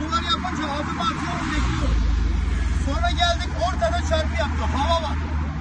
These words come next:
Sonra geldik, açtı. Sonra tekrar duvar yaptı. Sonra geldik, çubuk geri gidiyor. Bak, bu bir kasa hareketi arkadaşlar. Bak şimdi geldik, duvar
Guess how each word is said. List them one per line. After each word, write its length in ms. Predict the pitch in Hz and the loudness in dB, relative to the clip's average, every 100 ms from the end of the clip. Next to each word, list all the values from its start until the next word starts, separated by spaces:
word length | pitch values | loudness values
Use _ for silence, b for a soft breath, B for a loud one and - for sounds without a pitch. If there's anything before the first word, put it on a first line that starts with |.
| - - - - | -6 -6 -6 -4
Sonra 240 | 285 302 | -2 -2
geldik, 440 | - 349 339 - - - - 294 | 0 0 0 -2 -6 -6 -4 -2
açtı. 320 | 320 - 349 - - - - - - - | 0 -2 -4 -4 -4 -4 -4 -6 -6 -4
Sonra 200 | 320 359 | -4 -4
tekrar 420 | - 370 - 226 | -4 -6 -4 -4
duvar 340 | - 220 226 226 | -4 -4 -2 0
yaptı. 280 | 202 - - - - | -2 -2 -6 -6 -4
Sonra 240 | 311 349 349 | -4 -4 -2
geldik, 380 | 349 339 359 370 - - - - - - | 0 0 -4 -6 -6 -8 -8 -8 -8 -6
çubuk 300 | 330 370 254 | -6 -4 -4
geri 240 | 339 349 330 | -2 -2 -2
gidiyor. 300 | 320 277 - - - - - - - - | -2 -4 -6 -8 -10 -8 -8 -6 -6 -4
Bak, 180 | - - - - - - - - - - - | -2 -2 -4 -2 -2 -4 -2 -2 -2 -4 -6
bu 40 | 339 - | -6 -6
bir 280 | 370 - | -8 -6
kasa 220 | 320 339 330 294 | -4 -2 -2 -2
hareketi 360 | 269 254 247 254 | -6 -8 -8 -8
arkadaşlar. 640 | 262 269 277 254 - 220 | -8 -8 -8 -8 -8 -8
Bak 140 | 285 285 | -8 -8
şimdi 180 | 277 220 208 | -8 -8 -8
geldik, 300 | 302 277 277 - | -8 -8 -10 -8
duvar 240 | 294 320 | -6 -6